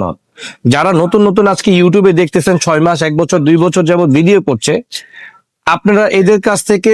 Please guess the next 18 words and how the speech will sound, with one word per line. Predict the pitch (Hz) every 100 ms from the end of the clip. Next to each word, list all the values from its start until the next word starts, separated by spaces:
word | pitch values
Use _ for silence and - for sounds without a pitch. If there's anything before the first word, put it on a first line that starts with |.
| 214
এদের | 185 196
অনেক | 185 226 214
মিঠা | 185 190 202
মিঠা | 208 196
কথা | 175 170 185
শুনে | 196 190
আপনারা | 165 175 165 _ -
প্রোডাক্ট | 165 175 196
কিনে | - 156 185
প্রতারিত | - 202 226 220 170
হন। | 120 104 78 _ _ _ _
আবার | 139 165 190
এগুলো | 175 190 175
আমাদের | 175 180 170
কাছে | 180 -
ফোন | - 180 185
কল | 185 185
করে | 185 190